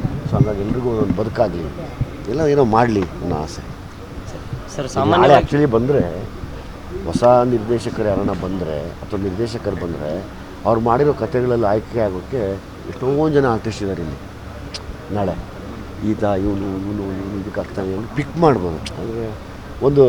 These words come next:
Speaker 1: ಪ್ರೊಫೈಲ್ ಥರ ನಾಳೆ ಆರ್ಟಿಸ್ಟ್ಗಳಿಗೆ ತಿರ್ಗಾ ಒಂದಷ್ಟು ಜನ ಹೊಸಬರಿಗೆ ಒಬ್ಬೊಬ್ಬರು ತುಂಬ ಚೆನ್ನಾಗಿ ಪರ್ಫಾರ್ಮ್ ಮಾಡೋದ್ರಿಂದ ಅವ್ರವ್ರು ಬೇಕಾಗಿರೋ ಆರ್ಟಿಸ್ಟ್ಗಳು ಸಿಗ್ಬೋದು ನಾಳೆ. ನಂದು ಅದೇ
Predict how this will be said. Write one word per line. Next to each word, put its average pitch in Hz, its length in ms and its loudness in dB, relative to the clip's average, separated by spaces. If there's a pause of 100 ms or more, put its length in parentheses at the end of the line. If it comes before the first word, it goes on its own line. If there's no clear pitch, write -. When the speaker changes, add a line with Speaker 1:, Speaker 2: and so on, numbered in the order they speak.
(360)
Speaker 1:
ಪ್ರೊಫೈಲ್ 156 360 8
ಥರ 131 200 10
ನಾಳೆ 104 200 2
ಆರ್ಟಿಸ್ಟ್ಗಳಿಗೆ 101 580 0
ತಿರ್ಗಾ - 240 0 (140)
ಒಂದಷ್ಟು - 260 0
ಜನ 117 100 0
ಹೊಸಬರಿಗೆ 113 840 0 (840)
ಒಬ್ಬೊಬ್ಬರು 165 360 4
ತುಂಬ 147 260 4
ಚೆನ್ನಾಗಿ 139 300 2
ಪರ್ಫಾರ್ಮ್ 123 320 2
ಮಾಡೋದ್ರಿಂದ 113 440 2
ಅವ್ರವ್ರು 117 320 4
ಬೇಕಾಗಿರೋ 123 400 4
ಆರ್ಟಿಸ್ಟ್ಗಳು 113 440 2
ಸಿಗ್ಬೋದು 120 360 0
ನಾಳೆ. 85 520 -4
ನಂದು 139 240 6
ಅದೇ 113 360 6